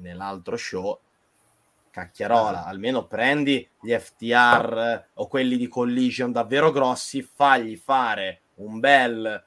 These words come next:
Speaker 1: non voglio dire un cinque contro cinque che magari è troppa roba, però scaccia dentro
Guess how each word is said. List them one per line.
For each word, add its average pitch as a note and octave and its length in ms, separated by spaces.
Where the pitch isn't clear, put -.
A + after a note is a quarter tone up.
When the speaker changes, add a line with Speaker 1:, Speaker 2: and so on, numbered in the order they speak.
Speaker 1:
non A2+ 140
voglio D3 280
dire C3+ 260
un C3 80
cinque C3 300
contro C3 280
cinque C3+ 320
che A#2+ 120
magari A#2+ 340
è A#2 60
troppa G#2 320
roba, G2 380
però A#2 400
scaccia - 640
dentro A2 640